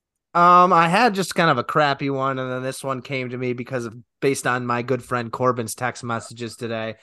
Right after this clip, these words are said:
I don't exactly have a story, except for maybe the last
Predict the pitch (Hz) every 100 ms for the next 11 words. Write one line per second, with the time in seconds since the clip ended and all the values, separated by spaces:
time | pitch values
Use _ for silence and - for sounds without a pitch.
0 | _ - - 139 147 190 190 160 160 156
1 | 160 147 143 123 - - 165 143 135 120
2 | 117 120 123 - 131 135 131 127 123 117
3 | 117 123 120 120 - -